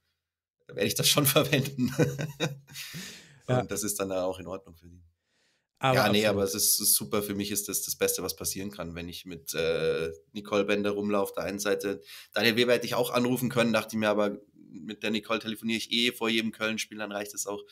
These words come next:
Speaker 1: Und dann, ähm, beim anderen Team auch noch der Trainer, also besser geht's natürlich nicht.
Speaker 2: Das sind echt,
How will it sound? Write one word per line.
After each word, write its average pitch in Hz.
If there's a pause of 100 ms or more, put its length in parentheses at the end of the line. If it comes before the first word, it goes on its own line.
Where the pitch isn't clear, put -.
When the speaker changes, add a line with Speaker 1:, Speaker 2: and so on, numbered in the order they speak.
(360)
Speaker 1:
Und 101
dann, 95
ähm, 95 (400)
beim 95
anderen 98
Team 98
auch 90
noch 95
der -
Trainer, 90
also 85
besser -
geht's -
natürlich -
nicht. - (1000)
Speaker 2:
Das 156
sind 127
echt, -